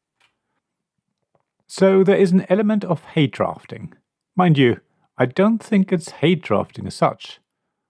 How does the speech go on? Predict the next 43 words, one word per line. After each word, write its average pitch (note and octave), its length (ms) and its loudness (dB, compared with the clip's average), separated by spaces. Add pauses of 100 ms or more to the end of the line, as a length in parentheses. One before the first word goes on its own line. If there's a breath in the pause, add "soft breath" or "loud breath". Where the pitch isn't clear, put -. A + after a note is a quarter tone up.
(140)
After - 240 -4
all, C3+ 340 0 (320)
if - 220 -4
you E3 160 2
can G3+ 280 2
see F#3+ 280 2
that C3 220 0
another A#2 240 0
player D#3+ 320 0
needs C#3+ 280 -2
one B2 460 0
or F#2 160 0
two E3 220 0
specific - 500 -10
colors C3 300 -2
to A2 120 -4
win C3 160 0
on G2+ 100 0
their G#2 100 0
turn, D3+ 380 -2 (380)
it's E3 300 -2
obvious F3+ 360 0
that B2+ 220 -2
you C3 300 0 (100)
ensure C#3+ 440 2
those C3 260 0
colors C3+ 420 -4 (140)
aren't B2 220 -8
available D#3 400 0
to G2+ 80 -2
them. E2 240 -6 (960)
It's E3 240 0
more G#3 160 6
about G#3 300 2
not E3+ 280 2
losing C#3 600 4
than G#2+ 240 0
about G2+ 360 -2
being G2+ 320 -2
mean D#3+ 280 6
to G#2 120 0
another F#2+ 240 0
player. - 480 -6